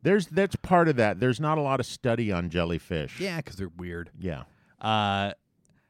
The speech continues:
Speaker 2: so, uh, they have no brains, no
Speaker 1: Yep.
Speaker 2: bones, no hearts.
Speaker 1: Except for one.
Speaker 2: They're almost
Speaker 1: And no
Speaker 2: like
Speaker 1: eyes either.
Speaker 2: They're like a, they're like a one-man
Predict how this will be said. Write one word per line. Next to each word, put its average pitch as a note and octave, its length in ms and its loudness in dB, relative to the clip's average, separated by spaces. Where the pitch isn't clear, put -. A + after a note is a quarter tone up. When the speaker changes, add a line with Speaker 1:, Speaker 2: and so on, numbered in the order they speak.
Speaker 2:
so, A#2+ 420 4
uh, G2+ 420 -2
they G2+ 120 -4
have C3 180 -2
no D#3 160 2
brains, C3+ 520 -2
no B2+ 140 0
Speaker 1:
Yep. G#2+ 120 0
Speaker 2:
bones, C#3+ 360 0
no D3 160 2
hearts. - 640 -4
Speaker 1:
Except - 300 -6
for C#3+ 140 0
one. A2+ 440 -4
Speaker 2:
They're D#3+ 120 8
almost G3 580 0
Speaker 1:
And - 220 4
no C3 120 6
Speaker 2:
like G2 80 0
Speaker 1:
eyes A#2+ 380 0
either. G2 360 -2
Speaker 2:
They're C3+ 120 0
like D3 240 2
a, C3+ 100 0
they're C3 180 -2
like B2+ 200 0
a A2+ 80 0
one-man B2 1040 -4